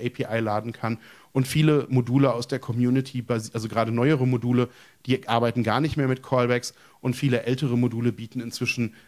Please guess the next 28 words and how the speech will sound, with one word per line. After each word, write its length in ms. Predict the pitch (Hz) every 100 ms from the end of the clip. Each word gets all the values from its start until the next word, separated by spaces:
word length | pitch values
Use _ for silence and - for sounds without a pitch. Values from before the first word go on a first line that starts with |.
| _
zwei 240 | - 139 160
Interfaces 720 | 156 147 147 147 131 135 107
an, 240 | 117 127
so 80 | 123
ein 140 | 117
duales 400 | 113 110 127 139
Interface, 520 | 127 127 113 120 120 113
wo 140 | 123
man 180 | 120 117
es 140 | 113
quasi 320 | - 120 110 110
mit 280 | 113 131 - - _ _
oder 340 | 127 123 123 -
ohne 300 | 143 131 127
Callbacks 500 | - 113 101 104 98
verwenden 360 | 113 117 139 143
kann, 260 | - 123 - - - -
wo 140 | 113
man 160 | 117 113
sich 140 | 110
das 160 | 127 120
sozusagen 500 | 113 98 117 117 131
aussuchen 580 | 127 135 131 120 104 117
kann 220 | - 117
und 100 | 127
was 120 | 123
den 140 | - 123
Umstieg 580 | - 170 151 - 147